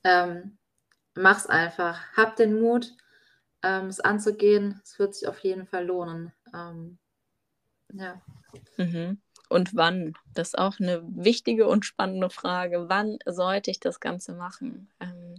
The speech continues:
Speaker 2: wenn ein bisschen Ruhe eingekehrt ist, wenn das Kind schon mal da ist, wenn,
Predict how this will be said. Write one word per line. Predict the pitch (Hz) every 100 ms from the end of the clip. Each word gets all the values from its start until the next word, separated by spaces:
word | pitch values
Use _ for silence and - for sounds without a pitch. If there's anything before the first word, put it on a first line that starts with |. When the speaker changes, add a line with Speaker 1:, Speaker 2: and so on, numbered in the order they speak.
| -
Speaker 2:
wenn | 175 180
ein |
bisschen | 180 - 180
Ruhe | 180 226 220
eingekehrt | - 190 190 190 - 185 196 196
ist, | 185 185 -
wenn | 170 175 - - -
das | - -
Kind | - 254 240 -
schon | - 196
mal | 185 180 208
da | 262 240 -
ist, | 202 202 208 -
wenn, | 175 185 185 185